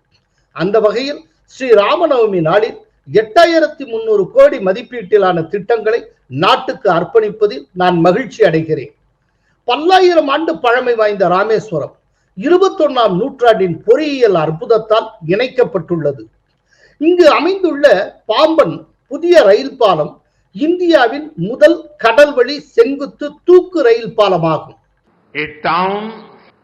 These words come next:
Speaker 2: that is thousands of years old is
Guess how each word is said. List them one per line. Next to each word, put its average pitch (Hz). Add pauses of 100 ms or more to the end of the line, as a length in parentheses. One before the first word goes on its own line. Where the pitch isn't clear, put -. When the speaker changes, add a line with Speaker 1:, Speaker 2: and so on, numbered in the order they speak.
(140)
Speaker 2:
that 185
is 214 (220)
thousands 247 (100)
of 220 (140)
years 214 (220)
old 214 (480)
is 180